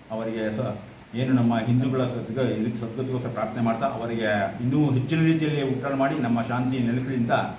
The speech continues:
ಈ ಕೇ-, ಶ್ರೀ ಕೇಶವನಲ್ಲಿ ಪ್ರಾರ್ಥನೆ ಮಾಡ್ತಾ ನಮ್ಮ ಎರಡು ಮಾತುಗಳನ್ನು, ಆ, ರಾಜ್ಯ ಸರ್ಕಾರದ ಆದೇಶದಂತೆ ಇವ-, ಇವತ್ತಿನ ದಿನ ಅವರ ಹೆಸರಲ್ಲಿ ಪೂರ್ತಿ ವಿಶೇಷವಾಗಿ ಸಂಘ ಯೋಧರ ಸ-, ಸದ್ಗತಿಗಾಗಿ ಅವರಿಗೆ ಇನ್ನೂ ಹೆಚ್ಚಿನ ಶಕ್ತಿ, ಆತ್ಮಸ್ಥೈರ್ಯ ಶಕ್ತಿಗಳಿಂದ ಪ್ರಾರ್ಥನೆ ಮಾಡ್ತಾ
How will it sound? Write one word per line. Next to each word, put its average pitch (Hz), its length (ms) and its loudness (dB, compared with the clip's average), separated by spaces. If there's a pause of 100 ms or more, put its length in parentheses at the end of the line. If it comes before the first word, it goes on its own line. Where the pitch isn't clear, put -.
(300)
ಈ 110 140 -6
ಕೇ-, 120 180 -2
ಶ್ರೀ 127 140 -2
ಕೇಶವನಲ್ಲಿ 131 380 -2
ಪ್ರಾರ್ಥನೆ 117 280 -2
ಮಾಡ್ತಾ 101 240 -4
ನಮ್ಮ 95 380 -6
ಎರಡು 95 160 -10
ಮಾತುಗಳನ್ನು, 98 380 -6 (140)
ಆ, 123 180 -4 (1000)
ರಾಜ್ಯ 123 180 -2
ಸರ್ಕಾರದ 147 340 2
ಆದೇಶದಂತೆ 123 840 -2 (400)
ಇವ-, 113 800 -2
ಇವತ್ತಿನ 123 320 0 (160)
ದಿನ 113 100 0 (400)
ಅವರ 113 180 -4
ಹೆಸರಲ್ಲಿ 120 360 0
ಪೂರ್ತಿ 127 320 -6 (300)
ವಿಶೇಷವಾಗಿ 113 600 -4
ಸಂಘ 117 120 -2 (800)
ಯೋಧರ 151 320 4
ಸ-, 123 480 -2
ಸದ್ಗತಿಗಾಗಿ 147 840 0
ಅವರಿಗೆ 127 280 -2
ಇನ್ನೂ 123 220 2
ಹೆಚ್ಚಿನ 151 460 -2 (520)
ಶಕ್ತಿ, 147 220 -2
ಆತ್ಮಸ್ಥೈರ್ಯ 156 520 0
ಶಕ್ತಿಗಳಿಂದ 135 440 -2
ಪ್ರಾರ್ಥನೆ 131 440 -2
ಮಾಡ್ತಾ 120 240 0